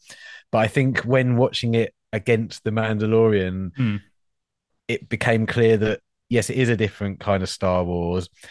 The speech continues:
Speaker 1: And I've been debating with other friends, what's your favourite, The Mandalorian or Andor? And all through the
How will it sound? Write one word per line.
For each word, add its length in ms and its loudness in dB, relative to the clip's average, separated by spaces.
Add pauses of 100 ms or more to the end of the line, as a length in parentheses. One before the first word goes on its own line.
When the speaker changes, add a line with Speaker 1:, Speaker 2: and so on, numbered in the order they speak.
(380)
Speaker 1:
And 120 0
I've 120 0
been 120 0
debating 460 2
with 140 4
other 160 4
friends, 460 -2
what's 200 -2
your 100 -4
favourite, 460 0
The 80 -10
Mandalorian 640 -2
or 80 -6
Andor? 460 -4
And 200 -8 (340)
all 220 2
through 420 2
the 420 2